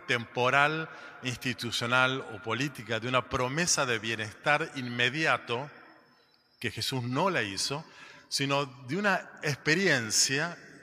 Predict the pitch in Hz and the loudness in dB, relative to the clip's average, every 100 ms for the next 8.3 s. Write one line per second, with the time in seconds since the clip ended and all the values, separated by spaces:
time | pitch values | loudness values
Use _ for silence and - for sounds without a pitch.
0 | - - - _ - 147 143 143 - 208 | -20 -20 -20 _ 2 4 6 4 -2 -2
1 | 180 117 110 120 - 131 127 131 143 143 | 0 2 0 -2 -4 -2 0 -2 0 4
2 | 143 104 98 98 104 - - - 147 - | 4 4 -2 -6 -8 -10 -6 -2 0 2
3 | 147 110 104 127 143 - - - - 139 | 4 4 2 -4 -12 -20 -20 -20 -4 0
4 | 175 185 190 143 135 - 151 - 120 120 | 4 4 6 4 4 0 -2 -2 0 2
5 | 120 120 120 120 131 127 123 110 95 - | 2 0 -2 -2 2 4 4 2 -2 -6
6 | 104 101 - 107 - 123 98 87 82 80 | -4 -2 -2 0 0 0 -2 -4 -8 -16
7 | - - _ 120 113 117 147 151 139 123 | -20 -20 _ -6 -4 0 -2 0 -4 2
8 | - 120 87 | 2 2 -2